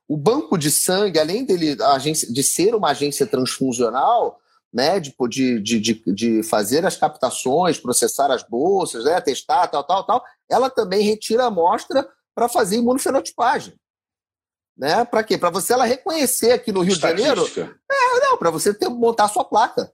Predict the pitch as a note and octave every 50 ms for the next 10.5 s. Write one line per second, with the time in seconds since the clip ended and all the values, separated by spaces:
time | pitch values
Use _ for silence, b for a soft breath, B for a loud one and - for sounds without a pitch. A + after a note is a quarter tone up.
0 | _ _ - - C#3+ C#3 - F#3+ G3 G#3+ G#3+ G#3+ F#3+ G#3+ G#3+ - B3 A#3+ B3 -
1 | G3 F#3 - - A#3+ A#3 A3+ - - D4 E4 D4 A#3+ A3 G#3 - - _ _ -
2 | G3+ F3 - A3+ G#3+ A3 G#3 A3 G#3+ E3 E3 G3+ F#3+ F#3 F#3+ G#3 A#3 B3 A#3+ -
3 | - A3 G3 - G#3+ G#3+ G#3 G3 G3 - F#3 G3 F#3+ A3+ G3 - - - F#3 F3+
4 | - - F3 E3 D#3 - B B B B _ - D3+ D3 D#3+ F3 F3 E3+ E3 D#3+
5 | E3 E3 E3 D#3+ D#3 D3 - _ _ - D3+ D3+ D#3+ D#3+ D#3 E3+ G3 A3 A3+ A3
6 | G3+ F3 B3 - B2 D#3 E3 G3 G#3 G3+ F3+ D#3 E3 D3+ C#3+ - - D#3+ F3+ G3
7 | G#3+ G#3+ F#3 C#3+ E3+ E3+ F#3 - F#3 E3+ E3+ F3+ F3 - D3+ - - - F#3 G#3
8 | A3 G#3 - - F3 D#3 D3 E3 E3+ E3 - - F#3+ G#3+ A3+ A3 - - E3 D#3
9 | C3 E3 E3 E3+ F#3 E3+ E3 - _ - F#3+ G#3+ G#3 - D#3+ C#3+ E3+ E3 - -
10 | F3+ E3+ F3 - G3 G3+ A3 G#3+ G#3+